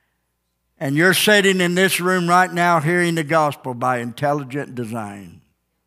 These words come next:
Your Bible is intelligent design. You live in a body that's intelligent designed. And God loves you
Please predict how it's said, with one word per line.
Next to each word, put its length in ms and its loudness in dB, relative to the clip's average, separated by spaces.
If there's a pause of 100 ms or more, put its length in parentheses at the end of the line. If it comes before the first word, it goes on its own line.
(2000)
Your 180 -2
Bible 600 2 (260)
is 200 -10
intelligent 760 -6
design. 560 -12 (1500)
You 160 0
live 180 2
in 120 2
a 40 2
body 440 4
that's 220 -8
intelligent 800 -4
designed. 800 -8 (1120)
And 120 -12
God 300 0
loves 360 -2
you 240 -12